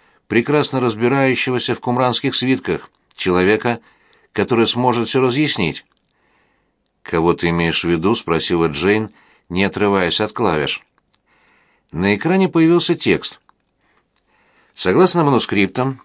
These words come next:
найденным в Кумране у Мертвого моря, Есеи образовали общину, где все было общее. Они ели, молились и работали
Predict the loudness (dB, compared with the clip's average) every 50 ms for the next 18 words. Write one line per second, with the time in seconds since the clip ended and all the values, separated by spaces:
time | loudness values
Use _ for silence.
0 | _ _ -4 -2 0 0 0 0 0 0 0 -2 -4 -4 -6 -2 0 0 0 0
1 | 0 0 0 0 0 2 2 0 0 0 0 0 2 2 2 2 2 2 0 -2
2 | -6 _ _ _ _ _ _ _ _ _ -12 _ -4 -2 -2 -2 -2 0 2 2
3 | 2 2 2 0 0 2 2 2 2 2 0 0 -2 -2 -4 -2 0 0 0 0
4 | -2 -4 -6 -14 _ _ _ _ _ _ _ _ -12 -6 0 0 0 0 0 0
5 | 0 0 2 2 2 4 6 6 6 6 4 2 0 -2 -2 -2 -2 -6 _ _
6 | _ _ -8 -4 -2 -2 -2 -2 0 -2 0 0 0 0 0 0 0 0 0 0
7 | 0 0 0 -2 -2 0 0 0 0 0 0 0 0 2 2 0 0 0 -4